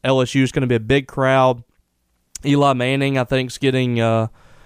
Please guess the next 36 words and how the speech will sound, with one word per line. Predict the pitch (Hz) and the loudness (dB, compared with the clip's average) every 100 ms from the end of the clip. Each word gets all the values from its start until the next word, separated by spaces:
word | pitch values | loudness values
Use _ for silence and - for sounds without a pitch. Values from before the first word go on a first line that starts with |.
| - - | -20 -8
recognized | 127 143 139 131 139 135 127 120 | -2 -2 -2 -4 0 0 0 -4
at | |
halftime. | 123 135 - 139 135 131 | -2 -2 -2 -2 0 0
His | 120 | -2
jersey's | 110 120 131 127 127 | -2 0 0 -2 -4
getting | 113 | -4
retired | 117 127 127 131 123 | -2 0 2 2 0
or | |
something | 120 127 131 | -2 -4 -2
like | 131 120 | -4 0
that. | 135 131 - | -2 -2 -6
So, | - 120 113 - _ _ _ _ - | -2 0 0 -4 _ _ _ _ -2
uh, | 120 120 113 107 69 - | 2 2 2 -2 -8 -6
it | |
should | 131 220 | -2 0
be | 214 | 0
an | 196 | 0
interesting | 190 - 160 | -2 -4 -2
game, | 160 156 | 0 0
but | 123 | -2
this | 139 160 | -4 -4
is | 131 | 0
always, | 135 143 143 139 127 117 - - _ - | 2 4 4 2 0 -4 -10 -14 _ -10
uh, | 123 120 113 110 - - _ _ - | -2 2 2 -2 -10 -20 _ _ -4
you | 120 | 0
know, | 117 110 113 117 | 0 -2 -4 -4
a, | 117 117 120 | -2 -2 -4
a | |
pretty | 110 139 127 | -2 -2 0
good | 123 107 | -2 0
ball | 117 120 | 2 2
game | 110 107 | -2 -8
between | - 113 | -8 -8
these | 110 | -6
two | - 120 | -6 -8
teams. | 117 110 - | -8 -12 -16